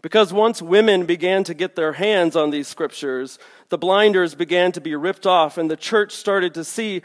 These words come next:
what it had been missing for so long. It was women, namely Phyllis Tribble, who was my mentor in college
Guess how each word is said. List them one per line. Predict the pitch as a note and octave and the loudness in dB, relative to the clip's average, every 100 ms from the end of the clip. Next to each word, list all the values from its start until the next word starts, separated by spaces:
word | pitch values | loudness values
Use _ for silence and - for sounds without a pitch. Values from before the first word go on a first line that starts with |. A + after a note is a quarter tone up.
| - _ | -14 _
what | F#3 G3+ | 0 2
it | F#3 | 2
had | F3+ E3+ | 0 -2
been | E3 E3+ | -2 0
missing | G3+ F#3 D#3+ | 0 0 -4
for | C#3+ D#3 | -4 -10
so | - C#3+ | -6 -6
long. | C#3 E3+ B2+ A2 A2+ C3 _ _ _ _ _ _ _ _ _ _ _ _ _ _ _ _ _ _ _ _ | 0 0 -2 -6 -12 -20 _ _ _ _ _ _ _ _ _ _ _ _ _ _ _ _ _ _ _ _
It | A3 G#3+ | 0 2
was | G3 D#3 | -2 0
women, | D#3 A3+ F3 D3+ D3+ - - - | 2 4 4 2 -2 -6 -20 0
namely | F#3 A#3 A3 F#3+ | 4 4 4 0
Phyllis | - G#3+ G3+ F3 | 0 0 0 -2
Tribble, | - A3+ G3+ D#3+ D3 | -4 -2 0 0 -2
who | E3+ | -4
was | E3+ E3+ | -6 -2
my | D#3 | -2
mentor | D3+ F3 - E3+ C#3+ | 0 -2 -4 -6 -4
in | C3 | -6
college | - - F3 B2+ A#2 A#2 - | -8 -6 -4 -4 -6 -10 -20